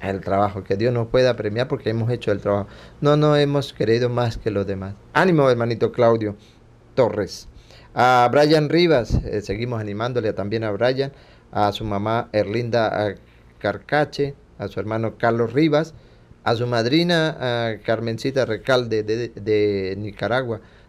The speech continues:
toda esa familia, animarles para que en unión a Cristo podamos, eh, puedan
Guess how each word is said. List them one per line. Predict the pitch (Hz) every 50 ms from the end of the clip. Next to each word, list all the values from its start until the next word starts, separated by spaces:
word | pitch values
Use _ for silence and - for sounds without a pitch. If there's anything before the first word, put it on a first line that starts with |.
| _ -
toda | - 123 120
esa | 110 101 107 98
familia, | 101 98 101 113 110 - 113 113 107
animarles | 104 101 101 110 117 120 127 123
para | - 113 104 107 98 -
que | - 104 104 104 107 - - - - - - - -
en | 113 123 131 131
unión | 127 127 139 151 160 165 156 131 113 - - _ _ _ - - - - - - - - _ - - - - - _ - -
a | - 92 90
Cristo | - - 147 190 214 208 - 196 190 185 180 185 - _ _ _ _ _ _ _ _
podamos, | _ - 107 110 123 135 143 139 139 135 123 - - - - - _ - _ _ - -
eh, | - 110
puedan | - - 143 156 156 165 151 127 110 104 98